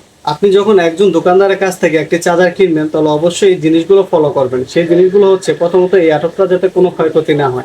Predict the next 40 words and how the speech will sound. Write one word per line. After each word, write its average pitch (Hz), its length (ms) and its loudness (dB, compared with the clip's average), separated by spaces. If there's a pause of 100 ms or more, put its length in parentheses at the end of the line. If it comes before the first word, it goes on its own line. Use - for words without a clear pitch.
(360)
অ্যাডাপ্টার 175 360 0
যাতে 190 200 2
ভেঙে 165 300 0
না 165 180 2
যায়, 175 180 0
প্লাস 170 340 -2
হচ্ছে 190 320 0
যেই 175 240 0 (100)
কেবলটা 180 420 0
আছে, 165 200 -4
কেবলটা 170 320 0
যাতে 170 180 -4
ছিঁড়ে 208 320 0
না 147 160 -4
যায়। 120 140 -10 (680)
আর 160 140 0
ওয়ারেন্টি 202 400 2
কার্ডের 208 260 2
যে 196 140 2
সিরিয়াল 170 300 0
নাম্বারটা 180 420 0
আছে, 160 180 0
এই 185 80 2
সিরিয়াল 175 220 -2
নাম্বারটা 175 300 -2
অবশ্যই 170 340 0
মেনটেন 147 320 0
করতে 143 260 -4
হবে। 127 220 -6
যদি 190 200 2
এগুলো 175 320 0
মেনটেন 185 360 0
করতে 196 240 0
পারেন, 170 240 0
তাহলে 160 220 0
অবশ্যই 170 460 0
রিপ্লেস 180 380 -2
পাবেন 190 280 -2 (140)
একশো 175 220 -2
পার্সেন্ট। 139 380 -4